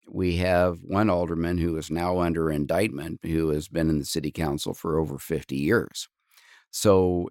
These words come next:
you need to have, uh, a way to have term limit, fewer councilmen,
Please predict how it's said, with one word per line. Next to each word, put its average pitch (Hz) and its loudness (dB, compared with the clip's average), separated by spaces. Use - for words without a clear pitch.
you 92 -4
need 95 0
to 90 0
have, 85 2
uh, 76 -4
a - -4
way 90 4
to 92 2
have 85 0
term 95 2
limit, 85 2
fewer 101 2
councilmen, 85 0